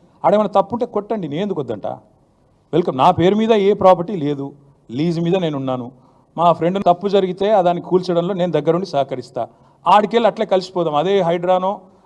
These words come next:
అమీబానో ఏదో ఉంది కదా, దాన్ని తీసుకొని ఆడికెళ్ళే పోదాం. పోయి ఒకటే రోజు మనందరం ప్రజలకు పారదర్శకంగా ముందుండి నిలబడదాం. మీరు, మేము, నాకు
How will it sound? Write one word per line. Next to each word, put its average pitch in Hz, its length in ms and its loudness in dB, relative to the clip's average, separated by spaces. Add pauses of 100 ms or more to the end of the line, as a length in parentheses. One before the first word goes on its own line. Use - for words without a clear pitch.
అమీబానో 175 420 0
ఏదో 160 140 -4
ఉంది 160 120 -6
కదా, 180 120 -4
దాన్ని 160 200 0
తీసుకొని 170 400 -8 (360)
ఆడికెళ్ళే 160 360 0
పోదాం. 131 300 0 (600)
పోయి 185 460 2 (720)
ఒకటే 180 320 4 (100)
రోజు 196 160 2
మనందరం 175 340 -4
ప్రజలకు 190 300 0 (100)
పారదర్శకంగా 175 640 0
ముందుండి 160 320 -6
నిలబడదాం. 156 400 2 (400)
మీరు, 143 260 -2 (160)
మేము, 139 220 -4 (500)
నాకు 175 240 4